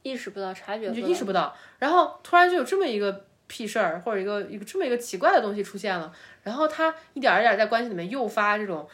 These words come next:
Speaker 2: 不能坦诚，诱发真实的我竟然是这个样子的，我现在不能接受这部分，
Speaker 1: 嗯。
Speaker 2: 我现在不能接受真实的我，会带来，会带给你什么样的冲击？是我先不能，
Speaker 1: 嗯。
Speaker 2: 然后就会带来这个隐瞒，隐瞒带来的伤害，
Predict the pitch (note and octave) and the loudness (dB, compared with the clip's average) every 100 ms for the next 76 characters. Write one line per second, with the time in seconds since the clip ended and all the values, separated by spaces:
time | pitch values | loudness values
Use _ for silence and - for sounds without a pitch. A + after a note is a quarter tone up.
0 | - - B3+ A3 G#3+ E3 D3+ D#3 G3 A#3 | -20 -10 -6 -6 -6 -8 -8 -10 -8 -2
1 | C4 A#3+ A3 A3 B3 B3+ A3+ A#3 D3 F3+ | 0 2 2 2 0 -2 -4 -4 -4 -4
2 | G#3 B3 B3 B3+ F3 C#3+ - C#3+ - E3 | -6 -6 -6 -6 -6 -8 -14 -18 -12 -10
3 | E3+ D#4 D4+ F3+ F3 F3+ D#3+ D#3+ E3+ E3+ | -6 -4 -4 -4 -6 -8 -10 -14 -14 -10
4 | E3 A3 C4+ A#3 G3 G3 G3 G3 F#3+ F#3 | -6 -4 -4 -4 -4 -4 -4 -6 -6 -8
5 | D#3+ - - - _ B3 B3+ G3 G3 - | -10 -16 -20 -20 _ -2 2 2 0 -6
6 | A#3+ A#3 G#3 F#3 D#3+ E3+ E3+ E3+ D3+ D3 | -4 -2 -2 -6 -8 -8 -8 -10 -16 -16
7 | D#3+ A#3 D#3+ A3 B3 G#3+ - F#3 - A3 | -12 -8 -6 -6 -6 -8 -10 -16 -16 -12
8 | G#3 G3+ A#3 D#4+ C4+ - - C4 B3+ A#3 | -10 0 2 2 0 -6 -8 -4 0 2
9 | A3 A3+ F#3 C#3 C3+ F3+ E3 G#3+ A#3 F#3 | 2 -2 -4 -8 -8 -6 -4 0 0 -2
10 | F#3+ F#3+ F#3+ C3 | -4 -6 -6 -10